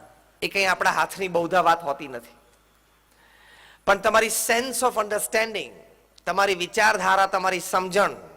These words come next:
એની ઉપર તમે તમારું જીવન સૌંદર્યભર્યું, આનંદભર્યું રાખી શકો છો.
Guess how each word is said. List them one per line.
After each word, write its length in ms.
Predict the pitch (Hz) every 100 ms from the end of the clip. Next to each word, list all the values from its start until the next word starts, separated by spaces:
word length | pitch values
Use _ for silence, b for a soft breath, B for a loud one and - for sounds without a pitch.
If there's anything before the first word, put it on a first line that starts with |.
| - _ _ _ _ b b b b b -
એની 220 | 190 220
ઉપર 380 | 240 233 214 170
તમે 320 | 156 196 190
તમારું 440 | 202 190 185 180 156
જીવન 320 | 175 202 208
સૌંદર્યભર્યું, 1040 | - 180 185 190 185 185 175 190 233 233
આનંદભર્યું 600 | 170 180 190 185 175 175
રાખી 260 | 165 143 165
શકો 300 | - 147 127
છો. 160 | -